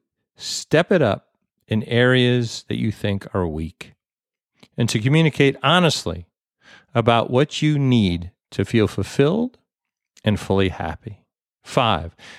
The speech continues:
think of things you could do to make your partner feel loved and valued, and saying, "I love you," is often just a throwaway line.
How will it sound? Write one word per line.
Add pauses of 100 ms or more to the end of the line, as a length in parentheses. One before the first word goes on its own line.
think
of
things
you
could
do
to
make
your
partner
feel
loved
and
valued,
and
saying,
"I
love
you," (200)
is
often
just
a
throwaway
line.